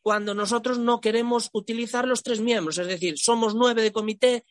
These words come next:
la ley dice que tiene que ser un mínimo de nueve y es lo que queremos, y es lo que queremos. Y aun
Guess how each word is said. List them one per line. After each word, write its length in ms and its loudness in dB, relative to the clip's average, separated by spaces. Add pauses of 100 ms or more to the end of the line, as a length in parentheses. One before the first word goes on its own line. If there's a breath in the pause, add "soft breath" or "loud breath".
(140)
la 260 2
ley 440 4
dice 440 -2
que 140 -2
tiene 280 -2
que 100 0
ser 240 2
un 120 0
mínimo 400 -2
de 120 -2
nueve 400 4 (260 soft breath)
y 80 -2
es 80 0
lo 120 -2
que 100 -6
queremos, 360 -2
y 120 -2
es 60 2
lo 120 2
que 100 -10
queremos. 560 -2
Y 300 -4
aun 460 2